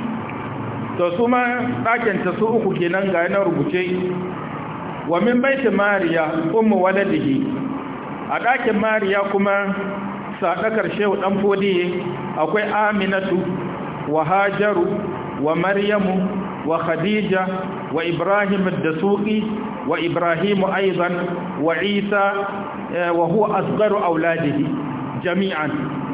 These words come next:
Duk shi a ƙarami duk cikin 'ya'yan Shehu. Wa kana yusamma bil lugatil hausiyya autan Shehu. Sunan da ake, lakabin da ake mai kenan ko?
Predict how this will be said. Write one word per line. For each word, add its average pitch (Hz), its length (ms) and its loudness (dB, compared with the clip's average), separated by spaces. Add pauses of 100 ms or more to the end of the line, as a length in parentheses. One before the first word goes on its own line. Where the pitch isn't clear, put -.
(280)
Duk 208 120 4
shi 214 220 0
a 214 140 0 (480)
ƙarami 185 500 2
duk 208 180 2
cikin 196 240 0
'ya'yan 180 440 0
Shehu. - 1400 -4
Wa 165 180 2
kana 214 400 2
yusamma 190 760 2
bil 170 220 0
lugatil 190 420 2
hausiyya 196 600 0 (580)
autan 180 460 2 (160)
Shehu. 180 400 2 (1160)
Sunan 202 300 2
da 190 140 0
ake, 180 240 -2
lakabin 196 380 0
da 175 80 0
ake 180 200 0
mai 170 140 -2
kenan 165 300 0
ko? 175 180 0